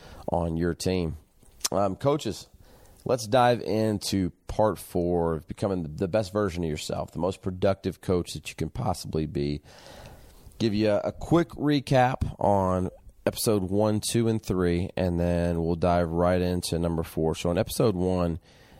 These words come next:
um, we talked about really just two little one percenters that can make you better. And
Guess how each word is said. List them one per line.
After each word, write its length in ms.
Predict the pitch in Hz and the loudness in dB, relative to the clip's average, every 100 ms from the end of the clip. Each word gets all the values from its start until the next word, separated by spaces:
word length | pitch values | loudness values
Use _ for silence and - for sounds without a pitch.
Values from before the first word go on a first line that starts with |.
| - | -2
um, 380 | 90 87 85 82 | 2 2 2 -2
we 80 | 92 | -2
talked 240 | - 123 113 | 0 0 2
about 180 | 92 | 0
really 240 | 85 107 101 | 2 2 2
just 240 | 87 - | -2 -4
two 280 | - 135 135 | 0 2 2
little 280 | 110 104 87 | 2 2 2
one 260 | 87 95 | 2 0
percenters 640 | 87 92 - 87 85 85 80 | 0 -4 0 0 2 0 -2
that 160 | 73 | -4
can 160 | - 85 | -2 -2
make 220 | 80 - | -2 -4
you 60 | 78 | -2
better. 320 | 80 80 78 | 0 2 0
And 200 | 76 | -2